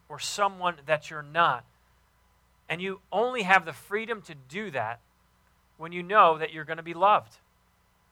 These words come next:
So many of us are afraid to be who we are, our struggles, and confess sin to one another. Why? Because the second list you gave. They're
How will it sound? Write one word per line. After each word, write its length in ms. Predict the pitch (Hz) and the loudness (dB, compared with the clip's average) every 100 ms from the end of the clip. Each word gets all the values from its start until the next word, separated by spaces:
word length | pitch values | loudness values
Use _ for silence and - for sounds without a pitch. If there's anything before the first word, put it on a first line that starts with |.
| _ _ _ - | _ _ _ -10
So 220 | 202 220 | -2 -2
many 200 | 226 214 | 0 0
of 120 | 196 | 4
us 160 | 185 - | 2 2
are 200 | 165 160 | 0 0
afraid 420 | - 196 214 185 | -2 -4 -2 -4
to 100 | 160 | -12
be 380 | 131 208 214 160 | -14 -10 -8 -8
who 240 | - 226 | -10 -14
we 200 | 202 180 | -12 -6
are, 400 | 170 190 156 143 _ _ | 2 6 6 4 _ _
our 160 | 165 160 | 2 2
struggles, 720 | - - 214 202 185 156 - _ _ _ | -2 6 10 10 6 -4 -8 _ _ _
and 160 | 160 151 | -12 -10
confess 580 | 185 - 233 240 - - | -18 -8 2 2 2 -4
sin 300 | - 220 247 | -8 -8 -8
to 100 | 175 | -12
one 180 | 160 156 | -10 -10
another. 440 | 139 131 139 175 - _ 160 | -8 -8 -8 -10 -14 _ -4
Why? 520 | 180 220 233 135 - _ _ - | 2 6 6 4 -4 _ _ -18
Because 280 | 175 202 180 | -12 -10 -10
the 80 | |
second 440 | 180 214 214 196 175 | -6 -2 -2 -4 -6
list 240 | 196 - | -8 -8
you 100 | 202 | -14
gave. 400 | 170 214 208 107 - _ _ _ _ _ _ _ _ _ _ _ _ _ _ _ _ | -2 0 0 -6 -20 _ _ _ _ _ _ _ _ _ _ _ _ _ _ _ _
They're 220 | 170 185 | -4 -4